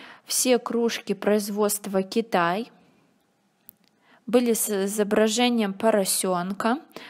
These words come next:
с изображением бананов на фоне полосочек. Кружки по триста шестьдесят миллилитров.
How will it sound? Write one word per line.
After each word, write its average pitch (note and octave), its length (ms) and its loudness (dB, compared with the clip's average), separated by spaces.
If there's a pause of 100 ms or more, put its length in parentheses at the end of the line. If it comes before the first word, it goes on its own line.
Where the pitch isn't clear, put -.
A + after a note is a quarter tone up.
(360)
с - 180 -8
изображением A3 1200 2 (280)
бананов F#3+ 880 -2 (640)
на A3+ 120 6
фоне A#3+ 400 2
полосочек. A#3+ 1000 0 (1400)
Кружки B3+ 520 -2
по A3+ 540 0 (320)
триста A#3 420 2
шестьдесят G3+ 600 2
миллилитров. G3+ 920 0